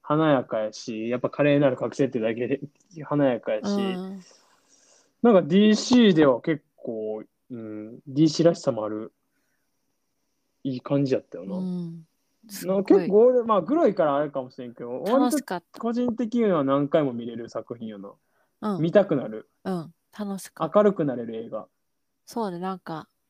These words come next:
Speaker 2: まあ、なんとかなるっしょ、みたいなのがいいわ。
Speaker 1: うん。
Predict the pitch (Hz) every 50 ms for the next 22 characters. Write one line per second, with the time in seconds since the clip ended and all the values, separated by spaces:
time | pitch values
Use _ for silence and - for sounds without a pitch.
0 | _ _ _ _ _ _ _ _ _ _ _ _ _ _ _ _ _ _ _ _
1 | _ 285 240 247 226 208 208 202 208 - 294 302 - 320 277 254 247 269 285 320
2 | - - - - 285 202 - _ - 180 196 196 - - 160 - 127 127 120 -
3 | - - - - - - - 117 110 - - - - - _ _